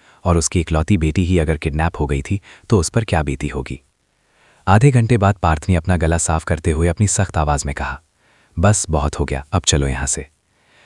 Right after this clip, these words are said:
रश्मि ने जैसे ये सुना, उसकी आंखें बड़ी हो गईं। फिर उसने रूही को कसकर अपने सीने से लगाकर आंखें बड़ी-बड़ी करके पार्थ की तरफ देखकर लगभग रोते हुए कहा, "नहीं, मैं अपनी बेटी को कहीं नहीं जाने दूंगी, तुम उसे नहीं लेकर जा सकते हो।"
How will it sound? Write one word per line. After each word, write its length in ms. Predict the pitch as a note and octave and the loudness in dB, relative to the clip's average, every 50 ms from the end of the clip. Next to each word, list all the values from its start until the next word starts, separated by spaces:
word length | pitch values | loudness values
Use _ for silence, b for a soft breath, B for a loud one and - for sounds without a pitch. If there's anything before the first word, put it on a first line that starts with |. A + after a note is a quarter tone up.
| b b b | b b b
रश्मि 240 | F2+ E2+ - - C#3 | 0 2 2 4 4
ने 100 | C#3+ D3 | 4 4
जैसे 300 | B2 - F2+ E2+ - B2 | 4 4 2 2 2 2
ये 140 | A2+ A2+ G#2+ | 2 2 2
सुना, 240 | - - E2+ F2+ F2+ | 2 2 2 2 2
उसकी 240 | E2+ - - - G2+ | 0 0 0 0 0
आंखें 300 | E2+ D2+ - - G2+ D#2 | 0 0 0 0 0 0
बड़ी 180 | D2+ C#2+ C#2 | 0 -2 -2
हो 120 | C2 C#2 C2+ | -2 -4 -6
गईं। 160 | - C2+ C2 - b b b b b b b b | -8 -8 -12 -14 b b b b b b b b
फिर 100 | F#2+ E2+ | 2 2
उसने 220 | E2+ - - F#2 | 2 2 2 2
रूही 240 | E2+ E2 E2 D#2 F2+ | 2 2 2 2 2
को 140 | E2+ - G#2+ | 2 0 0
कसकर 380 | - - G2+ - - - G#2 F2+ | 0 0 -2 -2 0 0 0 0
अपने 200 | E2+ - F2+ E2+ | 0 0 -2 -2
सीने 280 | - - E2+ D#2 F2 | 0 0 0 0 0
से 120 | E2+ - F2 | 0 0 0
लगाकर 440 | D2+ C#2+ D2 D#2 D2+ - D2 D2 - B B B B B | 0 0 -2 -2 -2 -2 -6 -8 -8 B B B B B
आंखें 320 | F2+ F#2 F2+ - - D3 | 0 0 0 2 2 2
बड़ी-बड़ी 360 | G#2+ F#2+ G2 A2 G2+ G2+ G2+ G#2 | 4 4 4 4 4 2 2 2
करके 300 | - F#2+ E2+ - G#2 F#2+ | 0 0 -2 0 -2 0
पार्थ 260 | - D#2+ D#2 - - | 0 0 0 0 -2
की 100 | - G2 | -2 -2
तरफ 220 | - F#2 F#2 F2 | 0 0 -2 0
देखकर 320 | D2+ E2 D#2 - - F#2 E2+ | 0 -2 -2 -2 0 -2 0
लगभग 340 | D#2 D2+ C#2 - F2+ E2 | 0 0 -2 -2 -2 0
रोते 240 | D#2+ E2+ D#2 - - | 0 0 0 0 0
हुए 180 | D2 C#2 C#2 C2+ | -2 -2 -4 -4
कहा, 300 | - C#2+ C#2+ - C#2+ - _ b b b b b b b b b b | -4 -6 -8 -8 -10 -12 _ b b b b b b b b b b
"नहीं, 200 | F2+ D#2+ E2+ F2+ | 2 2 4 4
मैं 120 | F2 F#2 | 4 2
अपनी 200 | F2+ - - F#2 | 2 2 0 0
बेटी 220 | D#2+ D#2 D2+ - F2 | 0 0 0 0 0
को 100 | - A2 | -2 -2
कहीं 240 | - - D2 D#2 E2 | -2 0 0 0 2
नहीं 160 | D#2 D2+ D#2+ | 2 0 0
जाने 240 | - C#2+ C#2 C2+ C#2 | 0 -2 -2 -4 -4
दूंगी, 300 | C2+ C2+ C2+ C2+ C2+ - B B B B B | -4 -6 -6 -8 -10 -14 B B B B B
तुम 120 | G2 F#2 | 0 2
उसे 160 | F2+ - - | 2 2 2
नहीं 180 | G#2+ F#2 E2 G2 | 2 4 4 2
लेकर 220 | E2+ D2+ C#2+ - | 2 2 0 -2
जा 140 | D2+ D2+ C#2+ | -2 -2 -2
सकते 260 | C#2 - D2 - - | -4 -4 -6 -6 -8
हो।" 200 | C2 C2 C2+ - | -8 -8 -10 -14